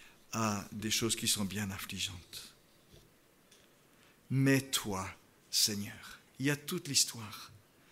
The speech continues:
toute l'histoire, mais ce regard, ce Dieu qui surplombe cela, qui éclaire cela, qui illumine tout cela, mais toi, Seigneur.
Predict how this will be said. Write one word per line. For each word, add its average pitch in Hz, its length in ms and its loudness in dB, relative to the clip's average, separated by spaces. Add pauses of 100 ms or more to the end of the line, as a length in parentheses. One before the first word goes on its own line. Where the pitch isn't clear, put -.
(340)
toute 180 200 -2
l'histoire, 117 560 0
mais 127 120 0
ce - 200 6
regard, 135 720 -2 (260)
ce - 160 2
Dieu 143 320 2
qui 139 160 -6
surplombe 127 760 2
cela, 107 360 2 (440)
qui 147 160 4
éclaire 139 580 0
cela, 104 360 -2 (420)
qui 156 240 2
illumine 151 600 4
tout - 180 -4
cela, 101 280 -2 (600)
mais 127 280 6
toi, 98 400 -6 (520)
Seigneur. 104 840 2